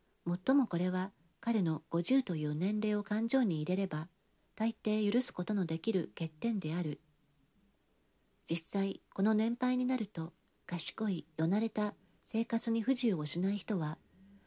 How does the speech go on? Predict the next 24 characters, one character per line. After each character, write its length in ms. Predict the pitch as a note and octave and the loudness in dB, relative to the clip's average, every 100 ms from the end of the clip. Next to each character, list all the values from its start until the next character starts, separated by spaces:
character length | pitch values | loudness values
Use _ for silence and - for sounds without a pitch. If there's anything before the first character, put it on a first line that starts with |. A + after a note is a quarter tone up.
| - | -8
誰 200 | G3+ A#3 | -2 0
で 120 | G3+ E3 | 2 0
も 160 | D3+ | 0
だ 180 | D3 F3+ | -2 -2
ん 80 | G#3 | 0
だ 120 | F#3+ | 0
ん 140 | F#3+ - - | -2 -4 -4
自 140 | E3+ | 0
分 200 | F#3 G#3+ | 2 2
と 120 | A#3+ | 2
い 100 | A#3+ | 2
う 60 | A#3+ | 2
も 120 | A#3+ | 2
の 160 | B3 F3+ | 0 -2
を 100 | - - | -4 -12
尊 260 | - G#3 A3 | -4 -2 0
重 180 | A3 A3 | 0 0
す 140 | A3+ | 0
る 100 | A3+ | 2
よ 140 | B3 | 2
う 40 | A3+ | 2
に 140 | D#3 | 0
な 140 | E3 F3+ | 0 0
る。 180 | D3+ | -2